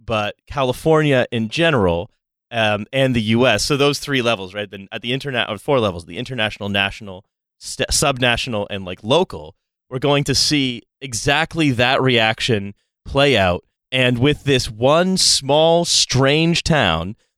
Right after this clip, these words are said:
that seems to be afraid of building any, <laughs> any building higher than two stories,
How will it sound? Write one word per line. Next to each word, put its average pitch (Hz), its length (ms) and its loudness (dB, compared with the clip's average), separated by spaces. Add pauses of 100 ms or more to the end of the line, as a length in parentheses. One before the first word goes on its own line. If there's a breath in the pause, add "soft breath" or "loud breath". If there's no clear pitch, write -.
that 123 140 -2
seems 175 340 2
to 165 100 2
be 143 220 2
afraid 139 540 2
of 139 100 0
building 135 420 2
any, 139 300 2 (140)
<laughs> 135 120 -2
any 190 120 2
building 151 420 0
higher 160 460 0
than 139 200 -2
two 143 220 -4
stories, 139 640 0